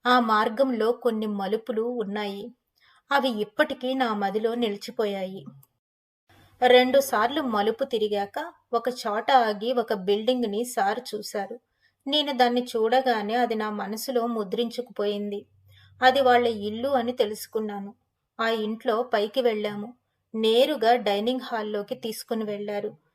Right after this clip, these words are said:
లోపల ఉన్న ఒక గదిలో నుంచి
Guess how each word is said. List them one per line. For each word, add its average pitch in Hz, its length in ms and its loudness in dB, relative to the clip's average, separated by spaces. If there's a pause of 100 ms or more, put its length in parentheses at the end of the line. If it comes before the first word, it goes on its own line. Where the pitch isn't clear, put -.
(280)
లోపల 240 460 2
ఉన్న 247 240 2
ఒక 220 300 -4
గదిలో 196 500 0
నుంచి 220 520 -8